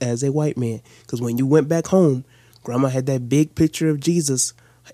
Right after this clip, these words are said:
hanging up on the wall, just like in, in good times, you know?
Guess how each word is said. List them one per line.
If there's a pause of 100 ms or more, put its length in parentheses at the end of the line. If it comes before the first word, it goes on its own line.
hanging
up
on
the
wall,
just
like
in,
in
good
times, (760)
you
know?